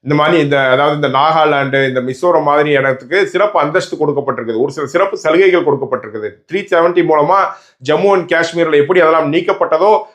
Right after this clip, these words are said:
அதே போல இந்த மிசோரம் நாகாலாந்துடைய மாநிலங்களுக்கு உண்டான சிறப்பு அந்தஸ்தும் நீக்கப்படும்.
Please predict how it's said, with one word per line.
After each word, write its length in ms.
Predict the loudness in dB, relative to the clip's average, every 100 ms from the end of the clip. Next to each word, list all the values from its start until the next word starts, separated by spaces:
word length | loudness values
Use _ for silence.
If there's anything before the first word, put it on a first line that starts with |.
| -4
அதே 160 | 2 4 4
போல 180 | 4 2 2
இந்த 120 | 0 -2
மிசோரம் 380 | -2 0 0 0
நாகாலாந்துடைய 680 | 2 2 2 0 -2 -2 0 2
மாநிலங்களுக்கு 580 | 0 0 0 -2 -2 -4
உண்டான 300 | -2 0 -2 -2
சிறப்பு 260 | -2 -2 -2
அந்தஸ்தும் 380 | -2 -4 -2 -2
நீக்கப்படும். 480 | -2 -2 0 -2